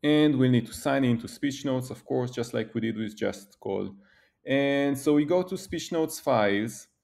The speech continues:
and we go to here, A P I and webhooks. We get our A P I key.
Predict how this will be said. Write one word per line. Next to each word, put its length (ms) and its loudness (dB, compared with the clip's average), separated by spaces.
and 880 0
we 80 -6
go 160 4
to 120 -4
here, 300 2
A 140 2
P 180 0
I 100 4
and 200 2
webhooks. 800 -2
We 160 -2
get 220 0
our 220 0
A 100 0
P 160 -2
I 140 4
key. 500 -4